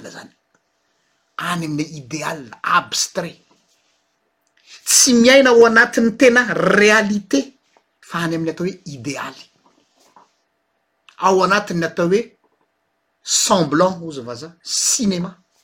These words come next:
Hitanao reny film reny? Averimberina matetika, coupé hozy izy ny mpanao réalisateur, coupé.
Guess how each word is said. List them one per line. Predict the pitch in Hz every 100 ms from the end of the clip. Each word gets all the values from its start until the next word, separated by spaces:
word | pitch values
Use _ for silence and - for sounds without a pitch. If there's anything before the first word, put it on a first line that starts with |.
| _ _ _ _ _ _ _ _ _ _ _ _ _ _ _ _ _ _ _ _
Hitanao | - 170 226
reny | 220 202
film | - 185 190
reny? | 247 294 156 - _ _ _ _ _ _
Averimberina | - - 160 165 170 196 190
matetika, | 185 185 220 - 185
coupé | 180 302 294 311
hozy | 269 214
izy | 226
ny | 180
mpanao | 180 180 180 175
réalisateur, | 170 147 156 185 -
coupé. | - 311 320 262